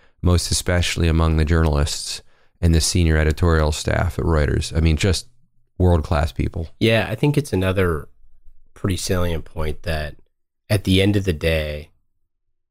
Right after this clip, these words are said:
Speaker 2: you can hire all the, you wanna call them journalists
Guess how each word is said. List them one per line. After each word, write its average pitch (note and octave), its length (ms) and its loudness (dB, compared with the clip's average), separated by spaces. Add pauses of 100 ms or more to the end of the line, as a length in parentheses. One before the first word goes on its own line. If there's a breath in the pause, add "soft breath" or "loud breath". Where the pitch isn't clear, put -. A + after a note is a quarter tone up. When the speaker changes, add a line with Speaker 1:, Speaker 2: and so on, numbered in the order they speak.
(760)
Speaker 2:
you G2 240 2
can A2 180 2
hire G2 580 0
all G#2 680 2
the, F2+ 680 2 (100)
you F2+ 160 -2
wanna F2 240 0
call D2+ 320 -4
them D2 160 -16
journalists A#2 580 2